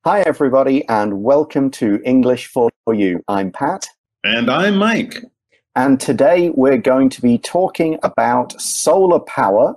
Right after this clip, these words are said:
Speaker 1: and in particular, a new solar power plant, basically a factory, that has been built in the last few years in Taiwan. Now, solar power has got a, a lot of benefits to it,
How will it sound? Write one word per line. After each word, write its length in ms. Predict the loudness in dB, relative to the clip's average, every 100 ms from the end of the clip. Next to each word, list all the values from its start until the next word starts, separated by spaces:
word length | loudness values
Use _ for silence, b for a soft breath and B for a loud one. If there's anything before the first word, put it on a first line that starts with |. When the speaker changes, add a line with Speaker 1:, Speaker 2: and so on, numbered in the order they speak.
| -4
Speaker 1:
and 220 | -2 0
in 160 | -2 -4
particular, 680 | -4 -2 -2 0 2 2 -2 B _
a 100 | 0
new 480 | 4 6 6 4 2
solar 500 | -2 -2 0 2 0
power 400 | 0 -2 0 0 -4
plant, 580 | -4 0 0 -2 -4 -10 -6
basically 540 | -6 -4 -4 0 0
a 40 | -2
factory, 840 | -2 -4 -4 -6 -2 0 0 -2 B B
that 240 | -2 0 0
has 280 | -2 -2 0
been 280 | 2 2
built 340 | 2 2 0 -2
in 160 | 0 2
the 100 | 4
last 340 | 2 0 -6 -14
few 340 | -12 -6 -4
years 580 | -2 0 0 -2 -2 -6 -2
in 220 | 0 0
Taiwan. 680 | 0 0 2 0 -2 -4 -10 _ b b b
Now, 240 | -2 0 -2
solar 460 | -4 0 2 2
power 540 | -2 -4 0 2 2 2
has 340 | 0 0 -2
got 240 | 0 2 2
a, 140 | 0
a 60 | 0
lot 240 | 2 2
of 160 | 0 0
benefits 560 | 0 0 0 -4 -4 -2
to 160 | 0
it, 180 | 0 -2